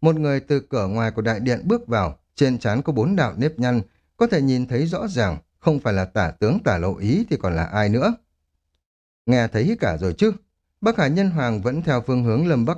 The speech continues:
Thần rời đi, không dịch chuyển ánh mắt. "Thần đã nghe hết rồi, tả tướng hành lễ." Cuộc đối thoại giữa Bắc Hải Nhân Hoàng và Lâm Bắc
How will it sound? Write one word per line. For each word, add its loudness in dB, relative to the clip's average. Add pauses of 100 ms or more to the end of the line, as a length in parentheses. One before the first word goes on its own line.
(120)
Thần 0
rời 0
đi, 2 (240)
không 2
dịch -2
chuyển -2
ánh 0
mắt. 0 (640)
"Thần 2
đã 2
nghe 2
hết -2
rồi, -2 (280)
tả 0
tướng 0
hành 0
lễ." 2 (840)
Cuộc 4
đối 0
thoại -2
giữa -2
Bắc -2
Hải 0
Nhân 0
Hoàng 0
và 0
Lâm 2
Bắc 0